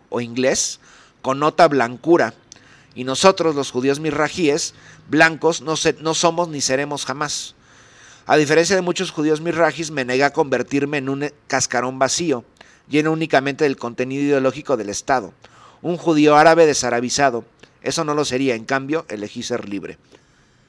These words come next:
Y lo pueden leer en Twitter, su cuenta de,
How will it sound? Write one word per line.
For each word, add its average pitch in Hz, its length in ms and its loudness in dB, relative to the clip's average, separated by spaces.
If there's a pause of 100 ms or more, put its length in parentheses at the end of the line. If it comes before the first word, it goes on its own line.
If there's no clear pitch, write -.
(340)
Y 131 100 -8
lo 135 120 -2
pueden 165 180 4
leer 151 160 2
en 139 120 -4
Twitter, 131 360 -4
su 117 140 -14
cuenta 127 360 -4
de, 82 420 -8